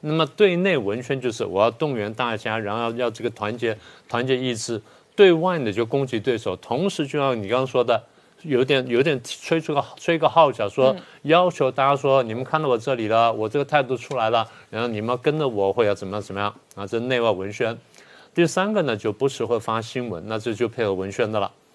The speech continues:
Speaker 1: 好，那么我们在这个，我记得我们在谈川普的时候呢，
Speaker 2: 嗯。
Speaker 1: 我们在二零一八年就看见说，川普开始要修改对华政策了。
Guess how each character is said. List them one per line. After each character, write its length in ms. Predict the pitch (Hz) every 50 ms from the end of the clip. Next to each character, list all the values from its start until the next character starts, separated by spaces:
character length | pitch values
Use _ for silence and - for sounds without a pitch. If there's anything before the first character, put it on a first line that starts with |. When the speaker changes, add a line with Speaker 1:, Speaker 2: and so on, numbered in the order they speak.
| - - _ _ _ _
Speaker 1:
好， 240 | - 123 120 131 147
那 100 | 165 190
么 140 | 202 202 180
我 100 | 123 107
们 80 | 117
在 200 | 123 147 170 151
这 180 | 139 131 151 143
个， 400 | 131 131 123 120 120 117 117 113
我 160 | 110 113 113
记 160 | 117 - 156
得 220 | 139 135 127 131 123
我 80 | 107
们 80 | 107 123
在 100 | 143 135
谈 640 | 127 - - 110 110 120 127 131 135 135 135 135 131 - - _ _ _ _ -
川 240 | - - 175 190 190
普 140 | - 104 92
的 120 | 107 113
时 100 | 110 -
候 160 | 110 107 120
呢， 180 | 113 107 98 95
Speaker 2:
嗯。 60 | - - - - - _ _ _ -
Speaker 1:
我 100 | 120 120
们 80 | 131
在 100 | 139 156
二 180 | 160 175 165 147
零 140 | 131 131 151
一 80 | 160
八 280 | 156 - 160 160 170 175
年 180 | 160 123 113
就 80 | 113 123
看 160 | 120 - 127
见 100 | 113 110 107
说， 260 | - 123 117 127 131
川 260 | 120 - - 170 190
普 140 | 175 127 113
开 180 | 107 - 139 139
始 160 | 139 - -
要 80 | 113 113
修 220 | 110 - 147 143
改 180 | 143 - 95 95
对 160 | 95 143 131
华 200 | 120 104 98 110
政 260 | 110 113 135 120 113
策 160 | 113 - 120
了。 160 | 107 101 92